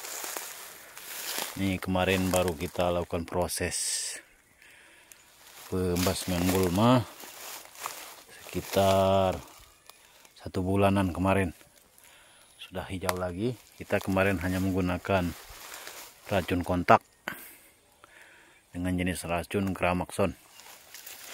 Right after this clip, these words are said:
Ini mau kita racun lagi sekitar satu bulan lagi lah. Unt-, kalau sudah menghijau, kita akan lakukan proses racun dengan racun sistemik atau racun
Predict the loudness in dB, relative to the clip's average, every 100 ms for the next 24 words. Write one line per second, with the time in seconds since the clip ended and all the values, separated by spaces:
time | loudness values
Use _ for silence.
0 | -12 -12 -14 -14 -6 -2 0 0 -2 -4
1 | 0 0 2 0 0 -2 -4 0 0 0
2 | 2 2 0 -2 -2 -2 2 2 2 -2
3 | -14 -20 _ _ -20 -14 -4 2 4 6
4 | 6 6 4 2 -2 -20 _ -10 -6 -6
5 | -8 _ -20 -20 -20 -20 -20 -20 -20 -20
6 | -4 4 6 8 8 6 2 0 4 2
7 | 2 6 6 6 2 2 2 2 0 0
8 | -8 -20 -20 -20 -8 -4 -2 -2 0 -2
9 | -2 -4 -2 -2 0 0 0 0 0 0
10 | 0 -2 -4 -18 -20 -20 -20 -20 _ -10
11 | -8 -4 -2 -2 -4 -2 0 0 0 -2
12 | -2